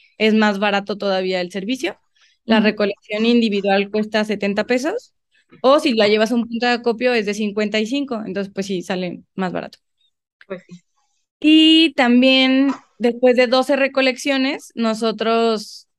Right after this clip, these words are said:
Speaker 1: te entregamos a ti la composta hecha. Ahora sí que lo que queremos es que,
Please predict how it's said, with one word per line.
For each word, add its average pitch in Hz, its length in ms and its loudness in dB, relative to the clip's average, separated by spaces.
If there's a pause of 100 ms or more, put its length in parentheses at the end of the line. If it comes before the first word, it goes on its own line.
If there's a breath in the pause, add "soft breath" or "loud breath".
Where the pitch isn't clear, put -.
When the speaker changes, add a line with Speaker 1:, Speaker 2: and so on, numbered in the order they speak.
(280)
Speaker 1:
te 233 100 2
entregamos 214 560 0
a 208 100 0
ti 214 120 -4
la 202 160 -2
composta 196 480 -4
hecha. 196 240 -4
Ahora 220 220 0
sí 226 120 -4
que 262 120 2
lo 226 120 -2
que 190 120 -12
queremos 208 420 -6
es 220 140 -6
que, 214 340 -4